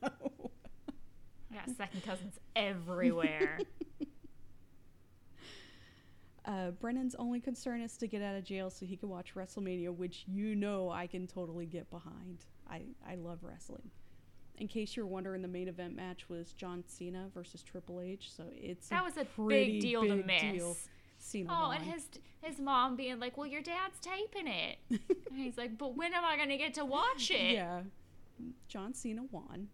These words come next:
Speaker 1: I think it was his second win.
Speaker 2: That's a big deal.
Speaker 1: It was a big deal. Those are two big people. Anyway, uh, Len Kaczynski is assigned to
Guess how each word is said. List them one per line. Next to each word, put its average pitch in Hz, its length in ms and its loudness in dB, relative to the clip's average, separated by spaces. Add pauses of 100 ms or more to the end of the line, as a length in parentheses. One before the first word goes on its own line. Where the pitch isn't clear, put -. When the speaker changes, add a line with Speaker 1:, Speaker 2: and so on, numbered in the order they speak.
(100)
Speaker 1:
I 202 60 -6
think 240 160 -6
it 262 40 -10
was 254 160 -10
his 269 120 -10
second - 680 -10
win. 262 440 -6 (1000)
Speaker 2:
That's 220 160 -8
a - 20 -10
big - 220 -14
deal. 220 280 -14 (320)
Speaker 1:
It 285 120 -10
was 302 140 -8
a 294 40 -4
big 247 240 -6
deal. 208 320 -6
Those 180 180 -10
are 247 60 -10
two 240 240 -10 (300)
big 208 340 -4
people. 240 480 -8 (1600)
Anyway, 190 720 0 (440)
uh, 214 400 -4
Len 262 440 0
Kaczynski 220 1080 -4
is 190 200 -6
assigned 190 380 -4
to - 60 -14